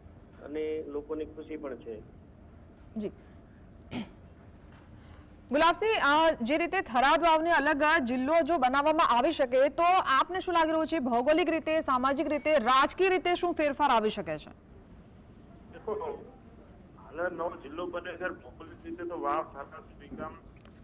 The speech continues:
Speaker 3: બાબર, લાખણી આ બધા તાલુકા એકદમ થરાદની નજીક છે, એટલે પાલનપુર સુધી નહીં જવું પડે. અને, અ, ગ-, ગુજરાતની અંદર ઘણા બધા ચાર ચાર પાંચ પાંચ તાલુકાના જિલ્લા બનેલા છે.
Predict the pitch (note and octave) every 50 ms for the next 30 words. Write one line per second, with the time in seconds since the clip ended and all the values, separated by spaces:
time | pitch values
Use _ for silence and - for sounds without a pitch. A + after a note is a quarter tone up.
0 | - - - B2+ A#2 A2+ A2 - C#3 D3 D3+ D#3 D#3+ D#3 - C3+ B2+ B2 B2 -
1 | - C#3+ D3+ D3+ D3+ C#3+ C#3+ - C#3+ D3 D3 - C#3 C3 C3+ C#3 C#3 D3+ D3 C#3
2 | - - - D3+ - - - C3 - - - - - - - A#2+ A2+ - C3+ C3+
3 | - - C3 C#3 D3+ - - - - - - - - - - - B2+ B2+ - D#3
4 | - D3+ C#3+ C#3+ D3+ D#3 D#3+ D#3 E3 D#3+ E3 - - - D3 C#3 C#3+ D#3+ - C#3
5 | D3+ D3 - - - D#3 D3 - - - - - - - - - - - - -
6 | C#3+ C#3+ D#3 E3 E3+ F3 F3 F3 F3+ F3+ - - - - E3 - - E3 D#3+ D#3+
7 | D#3+ D#3 D#3 D3+ D3 D3 C3+ - - C3 - - - - - - - - - -
8 | - - - - - - - - B2+ D3+ D#3 - - - F3+ F3 F3+ F3 F3 -
9 | F#3 E3+ - - A#2 C#3 D3+ D#3 D#3 C#3+ - E3+ E3 - - D3+ D3+ D3+ E3 E3
10 | D#3+ - - D3 D3 - - D#3+ D3+ - D3+ C#3+ C#3 D3 C#3+ - D3 C#3 D3 D3
11 | - - - B2+ C#3 C3+ C3 B2+ B2+ - - - - - - - -